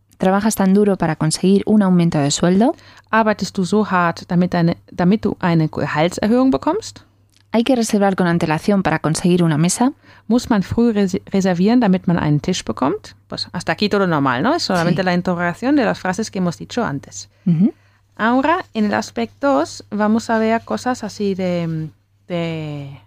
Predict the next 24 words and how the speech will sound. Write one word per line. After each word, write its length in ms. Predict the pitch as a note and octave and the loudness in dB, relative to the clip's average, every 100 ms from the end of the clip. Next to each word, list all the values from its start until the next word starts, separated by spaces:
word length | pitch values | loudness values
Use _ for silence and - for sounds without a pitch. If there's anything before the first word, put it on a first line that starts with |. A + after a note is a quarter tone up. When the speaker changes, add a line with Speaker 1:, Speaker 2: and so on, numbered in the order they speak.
| _ _ | _ _
Speaker 2:
de 200 | G#3+ E3+ | -14 -10
recetas, 500 | D#3 D3+ - - - | -10 -12 -14 -14 -14
ya 60 | G3 | -10
verás. 420 | F#3 F3+ - - - | -8 -8 -10 -18 -6
A 140 | G#3+ | -4
ver. 100 | F3+ - _ - | -4 -8 _ 0
Speaker 1:
¿Puedes 280 | B3+ D4+ | 2 2
traerte 420 | - D4 A3+ G#3+ G#3 | 2 2 2 2 2
huevos 360 | G#3 G3 F#3 | 4 2 0
para 180 | - F3+ | 0 0
hacer 220 | E3+ A3 | 2 2
una 160 | G#3+ E3+ | 4 4
tarta? 400 | E3+ D3+ - C#4+ - | 2 2 0 0 2
Speaker 2:
Bringst 280 | C#4+ D4+ | 2 4
du 60 | B3+ | 2
bitte 240 | A3 G#3 - | 0 0 0
Eier 240 | F3+ G#3 | 2 4
mit, 200 | B3 C#4 | 4 2
damit 200 | G#3 G3 | 2 2
ich 120 | G3 - | 0 0
einen 160 | F3+ | 0
Kuchen 320 | F3+ G3 F3+ G3 | 0 -2 0 0
backen 260 | F#3+ A3+ | 0 0
kann? 240 | G#3+ A#3+ | 0 2